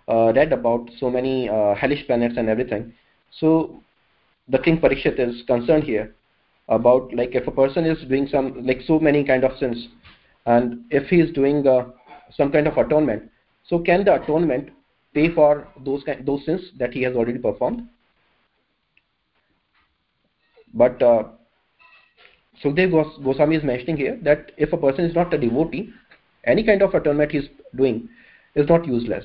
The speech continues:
is, is, is useless actually. So if we see,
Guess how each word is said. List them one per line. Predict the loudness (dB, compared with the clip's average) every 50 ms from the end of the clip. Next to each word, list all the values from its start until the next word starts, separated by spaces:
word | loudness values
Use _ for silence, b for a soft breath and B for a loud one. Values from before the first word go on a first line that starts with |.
| -6 -4
is, | -2 0 2
is, | 2 2 2 2
is | 0 -2 -2
useless | -4 -4 -4 -4 -4 -6 -6 -6
actually. | -8 -10 -10 -10 -12 -12 -12 -16 _ _ _ b b b b b b b b b b b -2 2
So | 4 4 4 4 0 -4 -10 -20 _ _ _ _ _ -6
if | -4 -2 -2
we | -2 -4
see, | -4 -6 -8 -8 b